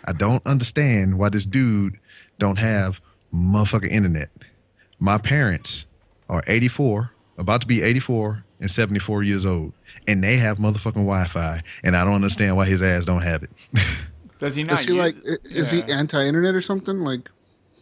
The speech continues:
Speaker 1: No, he just don't wanna pay for the shit. <laughs>
Speaker 2: All right.
Speaker 3: So he
Speaker 1: This mo-,
Speaker 3: doesn't
Speaker 1: this
Speaker 3: use
Speaker 1: same
Speaker 3: internet
Speaker 1: mo-
Speaker 3: at all?
Speaker 1: I mean, he got his phone or whatever, but, man, I ain't trying to kill no data like that. <laughs>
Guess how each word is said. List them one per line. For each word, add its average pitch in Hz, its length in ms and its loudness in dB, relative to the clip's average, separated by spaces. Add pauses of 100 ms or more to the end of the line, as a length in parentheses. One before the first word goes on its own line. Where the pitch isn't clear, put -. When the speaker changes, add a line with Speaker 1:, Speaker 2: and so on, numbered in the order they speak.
(140)
Speaker 1:
No, 175 240 0
he 135 80 2
just 147 160 0
don't 151 100 2
wanna 143 160 2
pay 208 220 0
for 143 140 0
the 113 80 2
shit. - 340 0 (380)
<laughs> 127 320 -10
Speaker 2:
All 139 60 0
right. 98 460 2 (340)
Speaker 3:
So 175 300 0
he 147 140 -2
Speaker 1:
This - 20 2
mo-, 196 60 2
Speaker 3:
doesn't 180 220 -2
Speaker 1:
this 180 80 2
Speaker 3:
use 190 160 0
Speaker 1:
same 147 180 2
Speaker 3:
internet 190 220 0
Speaker 1:
mo- 160 100 -2
Speaker 3:
at 135 60 -2
all? 226 320 -2 (840)
Speaker 1:
I - 40 -10
mean, 113 180 2
he - 80 -2
got 113 160 0
his 73 140 -10
phone 160 420 -2
or 95 100 0
whatever, 90 280 -2
but, 101 200 -6
man, 107 240 -2
I 170 100 -2
ain't 269 100 -6
trying 90 140 0
to 71 60 0
kill 85 260 -2
no 82 140 0
data 85 340 0
like 87 300 -4
that. 95 220 -2 (180)
<laughs> 123 100 2